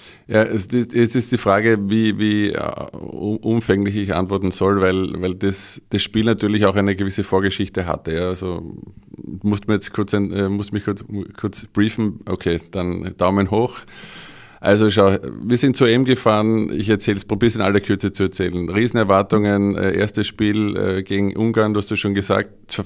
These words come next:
verloren, aber im ersten Spiel nach gefühlt, ich glaub, zwanzig Minuten unserem mitunter wichtigsten Spieler in der Offensive verloren, Junusovic,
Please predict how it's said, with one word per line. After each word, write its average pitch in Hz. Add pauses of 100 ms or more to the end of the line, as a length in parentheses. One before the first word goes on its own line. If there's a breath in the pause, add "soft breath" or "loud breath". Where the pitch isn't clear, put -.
verloren, 104
aber 98
im 95
ersten 104
Spiel 101 (100)
nach 98 (260)
gefühlt, 110
ich 101
glaub, 92
zwanzig 98
Minuten 104
unserem 98
mitunter 101
wichtigsten 104
Spieler 101
in 98
der 95
Offensive 98
verloren, 95
Junusovic, 98